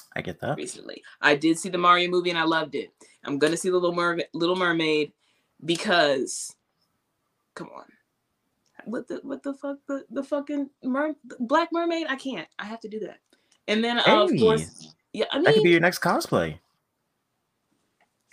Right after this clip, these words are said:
Speaker 1: You got the hair. Come on.
Speaker 2: You know what? You right. I could do that.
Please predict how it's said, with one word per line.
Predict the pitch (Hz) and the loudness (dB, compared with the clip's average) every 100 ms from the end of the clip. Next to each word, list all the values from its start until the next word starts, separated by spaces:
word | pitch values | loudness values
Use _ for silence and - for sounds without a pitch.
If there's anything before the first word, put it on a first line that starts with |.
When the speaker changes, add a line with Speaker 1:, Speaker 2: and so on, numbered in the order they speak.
| _ _ _ - | _ _ _ -4
Speaker 1:
You | 120 | 2
got | 147 196 - | 8 8 8
the | 117 | 2
hair. | 143 139 73 - | 2 0 -2 -4
Come | 202 175 | -2 2
on. | 156 76 71 - _ _ - - - _ _ - - - | 2 2 -6 -14 _ _ -10 -10 -10 _ _ -20 -20 -4
Speaker 2:
You | 254 370 | 2 4
know | 370 359 | 6 6
what? | 349 359 359 359 _ _ _ _ _ _ _ _ _ - | 4 2 0 -4 _ _ _ _ _ _ _ _ _ -10
You | 262 | -8
right. | 269 262 269 - _ _ _ - | -6 -8 -10 -16 _ _ _ -6
I | 302 | -2
could | 330 | 4
do | 330 330 | 4 4
that. | 269 - | 0 -6